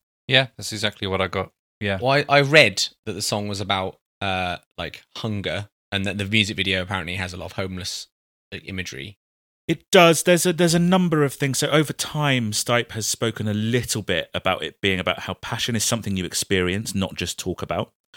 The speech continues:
Speaker 3: And he's also alluded it to, to it being about hunger and homelessness, which all kind of maybe adds up to it potentially being about seeing poverty,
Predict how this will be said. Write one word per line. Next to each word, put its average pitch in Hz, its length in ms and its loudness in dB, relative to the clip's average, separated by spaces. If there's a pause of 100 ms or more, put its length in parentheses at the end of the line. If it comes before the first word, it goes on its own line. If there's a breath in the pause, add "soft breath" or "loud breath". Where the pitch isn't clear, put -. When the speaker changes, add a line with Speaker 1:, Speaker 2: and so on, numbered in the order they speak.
(200 loud breath)
Speaker 3:
And 95 100 0
he's 101 140 2
also 101 320 0
alluded 90 280 0
it - 220 -4
to, - 140 -6
to 87 140 -4
it 78 80 -6
being 82 120 -2
about 80 180 -4
hunger 87 300 -4
and 80 100 -6
homelessness, 82 680 -6 (320 loud breath)
which 98 320 -2
all 107 240 2
kind 95 260 2
of 90 140 0
maybe 92 300 2
adds 87 280 -2
up - 300 -2
to - 100 -6
it - 80 -8
potentially 90 560 -6 (340)
being 85 200 -2
about 82 360 -2
seeing 113 440 0
poverty, 85 680 -6